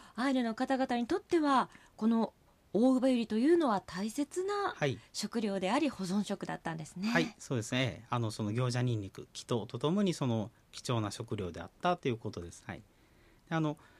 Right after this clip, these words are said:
Speaker 2: 話も残っていまして、あるところにはこう、大姥百合っていうのがいっぱいあるんだっていう、そういう、いっぱいあるんだっていう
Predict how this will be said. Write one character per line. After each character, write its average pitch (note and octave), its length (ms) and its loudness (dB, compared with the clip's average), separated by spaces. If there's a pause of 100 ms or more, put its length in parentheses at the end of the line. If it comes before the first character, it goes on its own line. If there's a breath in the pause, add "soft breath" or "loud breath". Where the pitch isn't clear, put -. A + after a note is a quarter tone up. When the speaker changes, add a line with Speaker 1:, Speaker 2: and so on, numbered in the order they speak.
(320 soft breath)
Speaker 2:
話 D3+ 340 0
も C3+ 140 2
残 A#2+ 220 -2
っ A#2 40 -12
て A2+ 100 -4
い G#2 60 -4
ま A2 140 -4
し - 60 -6
て、 E3+ 260 -2
あ D3 80 -2
る B2+ 100 0
と A#2 140 -2
こ F3+ 140 -2
ろ G#3+ 60 0
に G3+ 160 4
は C#3+ 80 0
こ A#2 320 0
う、 - 40 -20 (320 soft breath)
大 B2+ 260 4
姥 - 0 -
百 A#2 140 0
合 A2+ 180 -4
っ - 40 -4
て - 140 -6
い E3 40 2
う - 0 -
の C3+ 100 2
が A2 80 -4
い G#2 60 -2
っ G#2+ 120 -8
ぱ A2+ 140 2
い A2 60 0
あ G#2+ 80 0
る G2+ 140 -6
ん F#2+ 60 -6
だ F3 120 0
っ G3+ 80 0 (160)
て - 80 -2
い G#3+ 80 2
う、 G3 80 2
そ A3 160 2
う - 20 4
い A3 280 2
う、 G3+ 40 -14 (600 soft breath)
い F3+ 80 0
っ - 40 -4
ぱ A3+ 160 4
い A3 100 2
あ A3+ 100 2
る A3+ 140 6
ん G#3 100 6
だ A#3 100 2
っ B3 60 0
て - 240 -2
い F#3 380 4
う - 100 -10